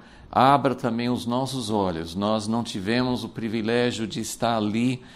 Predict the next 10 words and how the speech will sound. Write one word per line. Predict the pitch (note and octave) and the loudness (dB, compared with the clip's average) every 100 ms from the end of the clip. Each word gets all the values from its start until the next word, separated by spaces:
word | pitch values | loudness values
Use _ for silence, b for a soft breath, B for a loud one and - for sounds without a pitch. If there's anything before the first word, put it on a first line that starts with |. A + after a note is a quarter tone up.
| B B - | B B -6
naquele | G2 - A#2+ A2 | -6 -2 0 2
momento | A2 A2 G#2 A2+ A#2 A#2 | 2 2 2 2 0 -2
tão | A2 A#2+ A#2 | -2 0 0
glorioso. | G#2+ G#2+ G#2 G#2 A#2+ B2+ A#2+ C3+ | 2 2 2 4 2 2 -2 -4
Também | - G2+ G#2 G#2 | -4 -2 -2 -4
foi | - A2 A#2 G#2+ - B B B | -2 0 2 0 -2 B B B
algo | F#2+ G2+ A#2+ A2+ G#2+ G2+ E2+ | 0 4 4 4 2 0 0
até | E2+ A2+ | -2 -2
difícil | A2 A2 - B2 C#3+ C#3 - | -2 -4 -4 4 4 4 0
p-, | - F#2+ | -8 -10